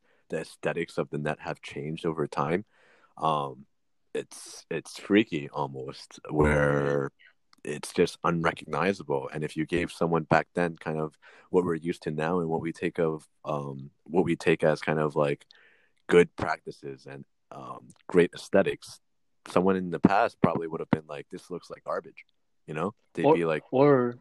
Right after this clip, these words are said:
Speaker 2: yeah, like, I mean, kinda like how people reacted to, uh, graphical user interface when it first came out, right? People were like, "Why, why do you need this? This looks like a toy," right? Like, we just this is, you know, it's, it's not, it's not, it's supposed to be work. It's supposed to be serious.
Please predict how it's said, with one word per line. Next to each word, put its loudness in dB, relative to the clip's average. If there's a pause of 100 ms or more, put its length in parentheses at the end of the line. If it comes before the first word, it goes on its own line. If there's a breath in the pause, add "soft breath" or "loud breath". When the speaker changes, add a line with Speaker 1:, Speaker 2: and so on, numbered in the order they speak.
Speaker 2:
yeah, 4
like, 0
I 4
mean, 6
kinda 2
like 4
how 4
people -2
reacted 0
to, -4
uh, -4
graphical -4
user -14
interface -20
when -20
it -20
first -20
came -14
out, -18
right? -6
People -4
were -2
like, -6 (400)
"Why, 4
why 4
do 2
you 4
need 0
this? -16
This -10
looks -6
like -6
a -12
toy," -10
right? -8
Like, -16
we -8
just -10 (240)
this -4
is, -6 (160)
you -2
know, -8
it's, -6
it's -8
not, 4
it's -10
not, 0
it's -8
supposed -10
to 6
be 8
work. 2
It's -20
supposed -8
to -2
be -2
serious. -2